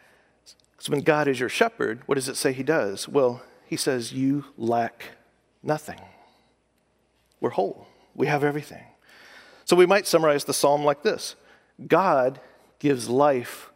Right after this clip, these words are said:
to all of me. He brings me back to life. He brings my breath back to me, but he gives life to all of me, body and soul." I want to talk about this in practical terms for a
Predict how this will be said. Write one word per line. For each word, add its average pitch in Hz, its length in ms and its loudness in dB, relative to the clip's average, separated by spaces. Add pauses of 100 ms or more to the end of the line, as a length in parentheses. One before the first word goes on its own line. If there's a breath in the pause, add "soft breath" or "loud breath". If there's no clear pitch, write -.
(340 soft breath)
to - 160 -16
all 131 300 -2
of 104 120 -10
me. 95 220 -14 (1700 soft breath)
He 156 160 0
brings 147 500 -2
me 135 120 0
back 117 300 -2
to 110 100 -8
life. 110 320 -2
He 160 120 0
brings 151 480 0
my 135 200 2
breath 156 380 2
back 123 240 0
to 135 100 -8
me, 107 180 -4
but 123 200 -4
he 143 120 -6
gives 139 260 2
life 131 380 2
to - 120 -4 (140)
all 127 580 -4 (320 soft breath)
of 117 220 0
me, 110 240 -4
body 127 560 0
and 113 300 -4
soul." 113 500 -6 (400 soft breath)
I - 40 0
want 170 120 4
to - 20 -2
talk 160 180 0
about 160 140 0
this 143 160 -10
in 131 120 -6 (360 loud breath)
practical 170 380 4
terms 135 320 -2
for 135 140 0
a - 40 -2